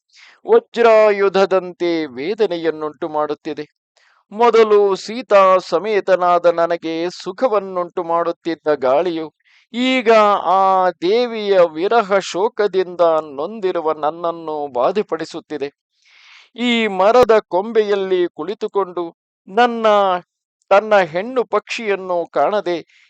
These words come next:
ಈ ಹಕ್ಕಿಯು ಹಂಬಲಿಸುತ್ತಿವೆ. ಈ ಪಂಪಾ ತೀರ್ಥವು ಉದಕಪಾನಾರ್ಥವಾಗಿ ಬರುತ್ತಿರುವ ಕಾಡಾನೆಗಳಿಂದಲೂ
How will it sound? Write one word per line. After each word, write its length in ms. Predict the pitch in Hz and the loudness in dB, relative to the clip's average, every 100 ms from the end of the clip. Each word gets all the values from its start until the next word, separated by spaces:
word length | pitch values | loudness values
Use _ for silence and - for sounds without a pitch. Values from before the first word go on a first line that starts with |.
| - | -10
ಈ 240 | 247 247 | -4 0
ಹಕ್ಕಿಯು 720 | 208 202 220 - 240 214 190 | 2 2 -2 -6 -4 -2 -2
ಹಂಬಲಿಸುತ್ತಿವೆ. 1000 | 170 139 180 226 208 - 190 - 165 160 _ _ _ _ _ _ | -2 -6 -2 -2 -2 -4 -10 -8 -8 -10 _ _ _ _ _ _
ಈ 180 | 240 247 | -4 -2
ಪಂಪಾ 680 | 240 - 220 233 226 214 202 | 0 0 0 0 0 2 2
ತೀರ್ಥವು 880 | - 190 226 _ 208 190 185 175 160 | 0 -4 -4 _ -4 -2 -2 -4 -6
ಉದಕಪಾನಾರ್ಥವಾಗಿ 1800 | - 156 202 254 240 233 240 247 254 262 233 _ 240 220 220 214 196 190 | -10 -12 -10 -2 0 2 2 4 4 2 0 _ 0 4 2 2 -2 -4
ಬರುತ್ತಿರುವ 720 | 156 165 214 - - 190 180 | 0 0 0 -4 -8 -2 0
ಕಾಡಾನೆಗಳಿಂದಲೂ 1300 | 180 156 170 220 202 185 185 175 175 175 170 160 160 | 0 2 2 4 4 4 2 0 -2 -2 -2 0 -4